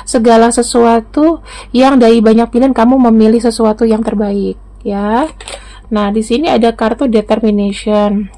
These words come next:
Kita bicara mengenai Prince of Sword atau Page of Sword. Kamu di sini akan dibukakan namanya kebenaran, ya. Ketika kamu memilih sesuatu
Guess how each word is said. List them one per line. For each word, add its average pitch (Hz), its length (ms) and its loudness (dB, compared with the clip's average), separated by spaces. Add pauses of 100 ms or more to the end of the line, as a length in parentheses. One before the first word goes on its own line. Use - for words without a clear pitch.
Kita 226 160 -2
bicara 240 400 0
mengenai 220 480 0
Prince 220 400 -2
of 208 160 -4
Sword 202 400 -4 (320)
atau 240 240 -2
Page 226 320 -2
of 208 160 -6
Sword. 208 320 -10 (1800)
Kamu 285 240 4
di 269 160 4
sini 294 240 2
akan 269 320 0
dibukakan 240 880 0
namanya 254 320 2
kebenaran, 214 720 -2 (480)
ya. 233 320 -2 (480)
Ketika 262 240 0
kamu 277 400 2
memilih 254 320 2
sesuatu 247 800 0